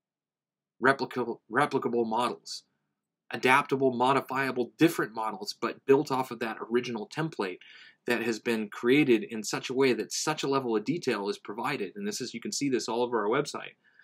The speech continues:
so that average people with average means, you don't have to be a professional, will be able to duplicate, replicate, and then of course modify and adapt what it is that we're doing to meet their own needs. And thus the global collaborative and cooperative will grow.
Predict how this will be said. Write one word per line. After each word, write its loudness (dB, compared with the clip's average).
so 4
that 2
average 4
people 0
with 0
average 4
means, 0
you -6
don't -4
have -6
to -10
be -2
a -4
professional, -10
will 4
be 6
able 2
to -12
duplicate, -2
replicate, -4
and -4
then -2
of -6
course 0
modify -2
and -2
adapt -6
what 0
it 4
is 4
that 0
we're 2
doing -2
to -8
meet -2
their 0
own -2
needs. -6
And -10
thus 4
the -2
global 0
collaborative -2
and -8
cooperative -8
will -6
grow. -4